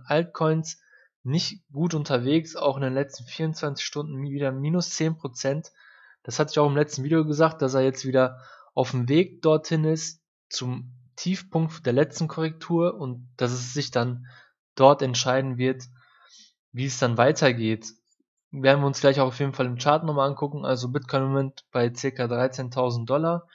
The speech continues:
Ripple hat Ethereum überholt, ist auf Platz zwei mit einem Market Cap von neunzig Milliarden U-S-Dollar, zwei Dollar dreißig, hat plus dreißig Prozent gemacht, war zwischenzeitlich noch höher, können wir uns gleich auch im Chart angucken.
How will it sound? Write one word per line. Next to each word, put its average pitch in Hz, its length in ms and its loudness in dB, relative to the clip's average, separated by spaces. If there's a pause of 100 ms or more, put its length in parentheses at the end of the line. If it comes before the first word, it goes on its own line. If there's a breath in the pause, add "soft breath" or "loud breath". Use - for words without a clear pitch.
(340 soft breath)
Ripple 180 580 0
hat 127 220 4
Ethereum 185 540 4
überholt, 170 640 2 (400 soft breath)
ist - 360 -10 (160)
auf 123 220 -6
Platz - 320 -4
zwei 151 540 0
mit 123 140 -8
einem 120 100 -4
Market 127 420 -4
Cap 131 300 -4
von 117 420 -4 (180)
neunzig 147 420 0
Milliarden 135 440 -2
U-S-Dollar, 127 640 -2
zwei 131 260 -2
Dollar 123 400 -2
dreißig, 160 880 0 (560 soft breath)
hat 123 160 -12 (320)
plus 170 240 -4
dreißig 139 320 0
Prozent 160 340 -6
gemacht, 156 280 -2
war 127 160 0
zwischenzeitlich 123 720 -4
noch 156 180 -2
höher, 143 220 0
können 127 240 -2
wir - 20 -2
uns 123 140 -4
gleich 117 200 -2
auch 156 200 -2
im 143 100 -8
Chart 139 300 -2
angucken. 127 640 -8